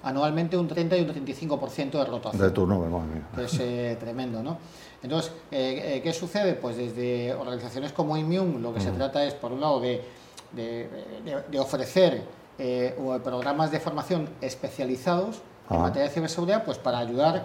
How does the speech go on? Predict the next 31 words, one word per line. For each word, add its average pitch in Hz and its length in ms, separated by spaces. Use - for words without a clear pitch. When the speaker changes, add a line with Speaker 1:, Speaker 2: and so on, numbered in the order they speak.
Speaker 1:
fundamentalmente 143 720
a 120 220
los 113 140
candidatos, 147 640
a 143 60
los, 123 260
eh, 113 180
lo 117 80
que 117 60
llaman 156 180
los 131 180
new 147 560
joiners, 147 440
¿no? 196 160
Los, 151 300
los, 135 260
las 120 100
personas 143 260
que 165 100
están 151 260
intentando 151 420
acceder 147 340
a, 143 240
al 139 100
mercado 143 640
profesional, 156 640
eh, 117 640
por, 117 120
por 110 160
primera 135 300
vez, 196 320